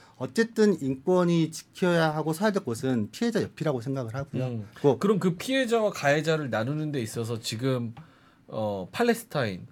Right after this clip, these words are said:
Speaker 2: 그리고 뭐 이스라엘 그거를 바라보는 관점은 어떻게 되는 거예요?
Speaker 1: 전
Speaker 2: 누가 피해자고 누가 가해자고
Speaker 1: 저는
Speaker 2: 그런 거를
Speaker 1: 네.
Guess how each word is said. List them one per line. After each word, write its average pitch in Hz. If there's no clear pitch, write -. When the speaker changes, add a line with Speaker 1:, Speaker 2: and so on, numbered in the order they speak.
Speaker 2:
그리고 123
뭐 117
이스라엘 120
그거를 196
바라보는 135
관점은 110
어떻게 92
되는 90
거예요? 95
Speaker 1:
전 123
Speaker 2:
누가 156
피해자고 131
누가 113
가해자고 101
Speaker 1:
저는 127
Speaker 2:
그런 143
거를 123
Speaker 1:
네. 110